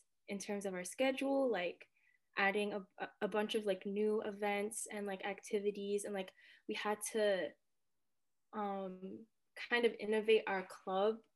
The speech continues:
to make it catered to the online setting. So, like, this podcast, for example, um, and doing People of puso and, like, Alumni Spotlight every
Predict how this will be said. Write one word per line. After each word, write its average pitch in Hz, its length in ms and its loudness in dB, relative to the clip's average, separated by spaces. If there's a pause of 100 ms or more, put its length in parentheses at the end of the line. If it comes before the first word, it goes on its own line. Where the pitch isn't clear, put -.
(160)
to 220 80 -2
make 202 320 -2
it 202 400 4 (760)
catered 233 640 4
to 220 120 -2
the 202 80 2 (100)
online 190 400 -2
setting. 202 360 -2
So, 214 100 -2
like, 175 220 -2
this 190 140 -2
podcast, 196 600 0
for 170 80 -8
example, 160 640 -8 (480)
um, 180 640 -4 (1000)
and 190 500 2 (520)
doing 220 280 4
People 220 300 0
of 202 120 0
puso 196 580 0
and, 185 100 -6
like, 180 140 -8
Alumni 190 320 -2
Spotlight 185 680 -4 (500)
every 202 280 0